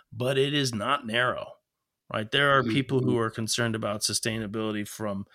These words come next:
Speaker 1: every part of the country, pro-, every part of the world, from every different profession,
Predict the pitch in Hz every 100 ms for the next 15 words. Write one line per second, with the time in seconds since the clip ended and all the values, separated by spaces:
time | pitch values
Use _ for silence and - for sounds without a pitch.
0 | - _ _ 147 135 123 113 107 117 _
1 | _ - 120 123 117 107 - 98 - 139
2 | 139 - 143 131 127 113 117 117 107 -
3 | 110 104 101 127 135 131 131 - 110 104
4 | - 123 117 110 104 98 - 104 - 151
5 | 143 147 131